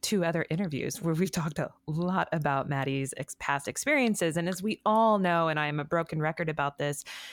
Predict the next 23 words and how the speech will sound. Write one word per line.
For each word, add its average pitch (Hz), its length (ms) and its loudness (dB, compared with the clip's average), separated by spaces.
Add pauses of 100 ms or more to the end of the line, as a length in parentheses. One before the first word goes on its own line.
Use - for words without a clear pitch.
(200)
your 180 120 0
socioeconomic 151 1040 0 (100)
background 240 680 4
and 170 240 4
your 151 320 2
education 185 800 -2
really 170 300 2
informs 156 480 -2
how 143 420 0
you're 151 220 -4
going 143 240 -4
to 147 100 -6
navigate 143 500 -2
your 135 120 -6
career 139 600 -2 (480)
and 131 120 -10
your 131 120 -4
life. 226 280 2 (160)
And 175 120 2
so 165 480 2 (400)
I 427 200 4
always 427 280 2
give 156 300 0